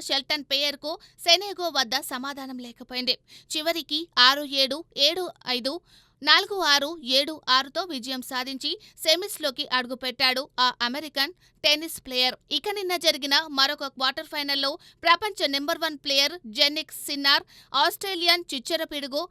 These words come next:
అలెక్స్ డీమినర్ పైన అతి సునాయాసన విజయం సాధించారు. ఆరు మూడు, ఆరు రెండు, ఆరు ఒకటి తేడాతో వరుస సెట్లలో డీమినర్ను చిత్తు చేశాడు. రేపు జరగబోయే ఒక సెమీఫైనల్లో జోకోవిచ్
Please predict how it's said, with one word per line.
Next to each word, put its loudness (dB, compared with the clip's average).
అలెక్స్ -2
డీమినర్ -4
పైన -2
అతి -8
సునాయాసన -6
విజయం -8
సాధించారు. 0
ఆరు 0
మూడు, -2
ఆరు 0
రెండు, -4
ఆరు 6
ఒకటి -6
తేడాతో 0
వరుస 0
సెట్లలో 0
డీమినర్ను -4
చిత్తు -12
చేశాడు. 0
రేపు -4
జరగబోయే -2
ఒక -8
సెమీఫైనల్లో -4
జోకోవిచ్ -6